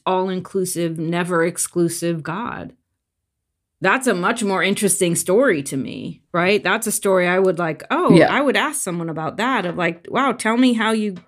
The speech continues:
Speaker 1: tell me how you found that. What do I have to do?"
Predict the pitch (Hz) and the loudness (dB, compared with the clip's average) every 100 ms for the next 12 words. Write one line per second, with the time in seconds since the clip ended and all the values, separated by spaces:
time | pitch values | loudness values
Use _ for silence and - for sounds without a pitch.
0 | _ _ _ _ _ - - 247 247 226 | _ _ _ _ _ -18 -2 2 4 2
1 | 175 185 196 196 196 190 185 233 302 151 | 0 -2 0 0 0 -4 -2 0 2 0
2 | 107 - - - _ _ _ _ _ 196 | -6 -12 -20 -20 _ _ _ _ _ 2
3 | 226 220 214 180 - 170 180 285 277 - | 2 2 0 -4 -6 -10 -6 -6 -6 -10